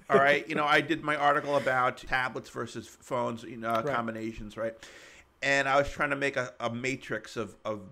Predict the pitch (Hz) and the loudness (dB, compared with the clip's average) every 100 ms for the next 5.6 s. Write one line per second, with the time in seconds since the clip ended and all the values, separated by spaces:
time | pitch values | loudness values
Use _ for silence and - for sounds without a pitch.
0 | - - 123 123 117 - 120 113 110 113 | -16 -4 0 2 0 -4 -4 -2 -2 0
1 | 113 - 107 - 117 113 117 113 - 127 | -2 -6 -8 -6 -6 -4 -4 -4 -2 0
2 | 120 120 - 123 113 - 104 104 - - | 0 0 -4 -6 -6 -8 -10 -12 -16 -10
3 | 123 113 107 104 101 110 98 107 104 90 | -8 -8 -8 -12 -8 -8 -8 -12 -14 -16
4 | - - 95 98 - 110 101 107 113 107 | -18 -18 -14 -14 -14 -18 -18 -12 -8 -8
5 | 104 - 113 107 98 | -8 -8 -8 -8 -12